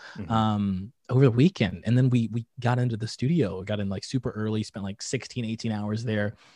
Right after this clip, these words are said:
Speaker 2: And we made VeggieTales Remix.
Speaker 1: Yeah.
Speaker 2: And then we put that up, and that just took, you know, took the internet by storm. So that was really kind of, um,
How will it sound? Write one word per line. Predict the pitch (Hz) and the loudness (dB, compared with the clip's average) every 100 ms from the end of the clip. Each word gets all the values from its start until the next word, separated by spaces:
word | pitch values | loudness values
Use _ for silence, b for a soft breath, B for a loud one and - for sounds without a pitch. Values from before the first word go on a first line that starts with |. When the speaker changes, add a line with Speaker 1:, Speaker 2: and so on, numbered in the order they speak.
| b _ | b _
Speaker 2:
And | 113 117 | 0 4
we | 127 | 4
made | 127 113 | 4 4
VeggieTales | 120 120 123 110 | 4 6 6 8
Remix. | 120 190 180 - - - B B | 12 12 12 6 -6 -6 B B
Speaker 1:
Yeah. | 214 185 - | -2 -2 -4
Speaker 2:
And | 120 123 | -2 4
then | 123 120 120 113 | 6 6 4 4
we | 127 | 4
put | 123 143 135 | 6 6 8
that | 156 160 | 6 8
up, | 104 - | 6 4
and | 107 | 4
that | 113 113 | 6 4
just | - 110 - | 2 -2 -2
took, | - 127 - | 2 2 2
you | 120 | 0
know, | 107 | 0
took | 95 - 123 | 2 4 4
the | 113 | 4
internet | 113 110 107 101 | 4 4 2 0
by | 104 | -2
storm. | 92 - 127 127 107 B B | -2 2 4 4 2 B B
So | - 147 | 4 8
that | 123 180 | 10 10
was | 190 165 - - | 10 8 6 -6
really | 113 123 147 139 | 2 8 10 10
kind | - 156 160 | 8 8 10
of, | 135 - B B | 8 4 B B
um, | - 113 113 110 107 104 | 4 6 6 6 4 2